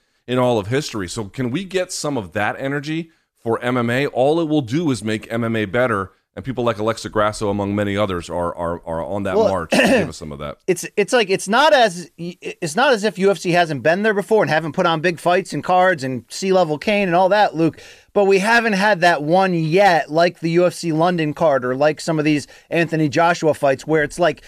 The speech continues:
Speaker 2: s-, you know, you can feel the waves coming through the T V screen and you're like, "I, I wanna be there. I'm, I'm trying to, I'm trying to find a way to climb in." Like, how do I, you know, like, like, that U F C needs that moment in Mexico City. You know what I'm saying?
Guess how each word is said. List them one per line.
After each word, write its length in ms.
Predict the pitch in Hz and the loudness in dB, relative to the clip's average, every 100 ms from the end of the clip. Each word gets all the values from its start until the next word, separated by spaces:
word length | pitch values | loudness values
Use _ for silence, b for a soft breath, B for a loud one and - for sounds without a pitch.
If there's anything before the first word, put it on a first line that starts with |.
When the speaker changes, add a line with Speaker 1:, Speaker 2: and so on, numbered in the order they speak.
| B B | B B
Speaker 2:
s-, 260 | - - - | -6 -6 -4
you 100 | 190 | 0
know, 160 | 165 143 | 0 0
you 140 | 190 240 | 0 0
can 160 | 185 | 0
feel 340 | - 233 254 226 | -2 0 2 4
the 120 | 196 | 4
waves 400 | 185 214 208 165 | 6 4 4 -2
coming 280 | 196 185 175 | -2 -2 0
through 100 | 190 | 0
the 60 | |
T 220 | 151 226 240 | 0 0 0
V 140 | 220 | 0
screen 280 | - 190 175 | -2 -2 2
and 60 | |
you're 100 | 165 | 4
like, 180 | 170 160 175 | 4 2 2
"I, 140 | 180 | 0
I 140 | 170 190 | 2 2
wanna 240 | 220 214 | 4 2
be 180 | 147 214 | 0 0
there. 160 | 151 127 | 2 2
I'm, 180 | 156 156 | 2 0
I'm 120 | 185 | -2
trying 240 | - 226 208 | 0 2 2
to, 140 | 170 B B | 0 B B
I'm 100 | 165 | -2
trying 220 | - 233 | 2 2
to 60 | 196 | 4
find 280 | 220 220 208 | 2 4 4
a 60 | |
way 220 | 180 208 | 2 2
to 80 | - | 2
climb 480 | - 190 214 208 180 | -2 -2 0 0 -2
in." 340 | 220 180 139 - | -8 -10 -12 -10
Like, 260 | 175 165 | -8 -6
how 140 | 175 240 | -6 -4
do 80 | |
I, 80 | 226 | -4
you 160 | 208 214 | -6 -4
know, 200 | 175 139 b b | -4 -4 b b
like, 180 | 185 170 - - | -10 -10 -12 -4
like, 280 | 190 180 - - - - - - | 0 0 -2 -2 0 0 -2 -2
that 180 | 165 | -2
U 140 | 180 233 | 2 2
F 100 | 170 | 2
C 180 | 233 202 | 0 0
needs 280 | 190 - | 0 0
that 240 | 127 190 170 | 2 2 2
moment 340 | 156 143 131 | 0 0 -2
in 80 | 117 | -2
Mexico 440 | 117 - 110 117 | -4 -4 -8 -8
City. 280 | 107 107 87 | -8 -10 -12
You 80 | 104 | -8
know 80 | 143 | -6
what 100 | 170 | -6
I'm 80 | 170 | -6
saying? 340 | 180 185 | -8 -8